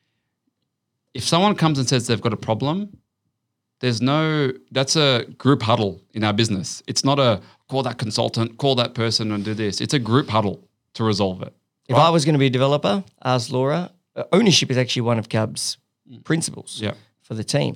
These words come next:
Speaker 1: We,
Speaker 2: If I was
Speaker 1: we,
Speaker 2: gonna
Speaker 1: we own it's one of our cult-,
Speaker 2: Yeah.
Speaker 1: one of ours as
Speaker 2: If I
Speaker 1: well.
Speaker 2: was gonna
Speaker 1: Yeah.
Speaker 2: be a developer, I would be exactly like what you guys run.
Speaker 1: Yeah.
Speaker 2: I, I like having control over every element.
Speaker 1: Absolutely.
Speaker 2: 'Cause then
Speaker 1: But
Speaker 2: you
Speaker 1: it's
Speaker 2: can guarantee every element.
Speaker 1: it's,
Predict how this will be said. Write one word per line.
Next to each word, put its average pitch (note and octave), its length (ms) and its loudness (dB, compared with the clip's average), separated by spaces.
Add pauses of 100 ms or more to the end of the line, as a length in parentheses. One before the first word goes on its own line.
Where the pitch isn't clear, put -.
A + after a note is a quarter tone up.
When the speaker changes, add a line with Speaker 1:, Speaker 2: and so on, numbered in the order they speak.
(120)
Speaker 1:
We, A#2 180 2
Speaker 2:
If C3 60 6
I D#3+ 60 6
was F3+ 80 6
Speaker 1:
we, - 40 2
Speaker 2:
gonna F3+ 100 4
Speaker 1:
we B2+ 120 4
own B2 160 4
it's A#2+ 140 0
one A2 100 2
of G2+ 80 2
our G#2 160 2
cult-, G2+ 260 -4
Speaker 2:
Yeah. A2 280 4
Speaker 1:
one G#2+ 80 2
of G#2 80 0
ours G#2 180 -2
as G#2+ 60 0
Speaker 2:
If D3 80 4
I D#3+ 60 4
Speaker 1:
well. F#3 80 6
Speaker 2:
was F3 100 4
gonna F3+ 140 2
Speaker 1:
Yeah. D#3 40 0
Speaker 2:
be D#3 80 4
a D3 60 4
developer, D3+ 340 2
I C#3+ 80 4
would C3+ 180 2
be C3+ 200 2
exactly B2 720 2
like A2+ 260 -2
what A#2+ 120 -4
you B2+ 100 -2
guys A2+ 340 0
run. - 160 -2
Speaker 1:
Yeah. G#2+ 120 0
Speaker 2:
I, - 160 0
I - 20 4
like C#3+ 300 4
having A#2+ 280 0
control A#2 460 0
over A2 180 -2
every A2 320 -2
element. F#2+ 380 -4 (100)
Speaker 1:
Absolutely. A#2 600 0
Speaker 2:
'Cause G2+ 80 2
then F3+ 100 4
Speaker 1:
But - 120 4
Speaker 2:
you D#3 100 6
Speaker 1:
it's F#3+ 80 2
Speaker 2:
can D#3 100 4
guarantee D#3+ 500 4
every A#2 280 2
element. - 500 -10 (160)
Speaker 1:
it's, A#2+ 180 -10